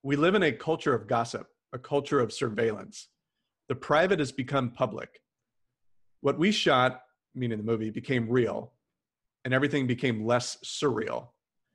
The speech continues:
The Mickey and Mallory story could happen any day now. And if it did, those kids would be all over the newspapers. They'd be on the cover of People magazine. They'd be the heroes for a couple weeks and then vanish. People would get bored with them,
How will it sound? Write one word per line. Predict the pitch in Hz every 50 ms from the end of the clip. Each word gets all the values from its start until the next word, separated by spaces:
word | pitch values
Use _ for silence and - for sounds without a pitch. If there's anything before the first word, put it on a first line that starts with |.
| _ _ _ _
The | - 127
Mickey | 131 147 185 190 - 220
and | 175 147
Mallory | 143 135 139 147 147 139
story | 127 - - 147 143 143
could | 139 139 113
happen | - 123 117 - - 117 113
any | - 123 131 139 131
day | 120 120 110 107
now. | 98 98 92 92 - - - _ _ _ _ -
And | 127
if | 120 -
it | 131 104 -
did, | 147 147 160 175 180 208 - - _ _ _ _ _ _ _ _ _ _ _ _ _
those | - 135 135 127
kids | - - 151 139 123
would | 131 120 110
be | 104 120 113
all | 110 123 139 151
over | 165 151 147
the | 139 135
newspapers. | 127 123 117 - - 113 107 - - - - - - - _ _ _ _ _ _ _
They'd | 127 120
be | 117 127
on | 127 123
the | 117 113
cover | - - 147 135 139 123
of | 107 - -
People | - 151 147 151
magazine. | 127 123 117 117 110 107 98 101 95 - - - _ _ _ _ _ _ _ _ _ _ _ _ _ _ _ _ _ _
They'd | 135 139 131 127
be | 147
the | 135 131 123
heroes | 131 160 170 175 170 165 170 165 165
for | - - 160
a | 143 147
couple | - 151 143 151 143
weeks | 135 147 156 - - - - _
and | 135 123
then | 120 110 104
vanish. | 113 107 98 92 - - - - - _ _ _ _ _ _ _ _ _ _ _ _
People | 165 165 175 180 151
would | 151 135
get | 135 139 127 135
bored | 135 135 131 120 107
with | 107 - -
them, | - - - -